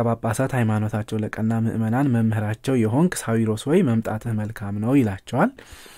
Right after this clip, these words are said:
ያም ጻድቅ ሰው ሳዊሮስን ከነጭራሹ ሳያውቃቸው፣ እ፣ በስማቸው ስለጠራቸው የሚደረ-፣ ወደፊትም ደግሞ ይደረግ ዘንድ ያለውን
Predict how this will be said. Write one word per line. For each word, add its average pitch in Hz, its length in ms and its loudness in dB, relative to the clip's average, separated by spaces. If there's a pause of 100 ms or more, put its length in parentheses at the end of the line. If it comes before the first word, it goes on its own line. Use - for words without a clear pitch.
(480)
ያም 117 220 2
ጻድቅ 117 320 0
ሰው 147 160 2
ሳዊሮስን 117 520 2
ከነጭራሹ 113 600 -2
ሳያውቃቸው፣ 120 800 0 (200)
እ፣ 110 180 -4
በስማቸው 113 640 -4
ስለጠራቸው 107 760 -4
የሚደረ-፣ 107 640 0 (600)
ወደፊትም 131 460 6
ደግሞ 120 240 2
ይደረግ 123 440 2
ዘንድ 117 220 2
ያለውን 110 460 2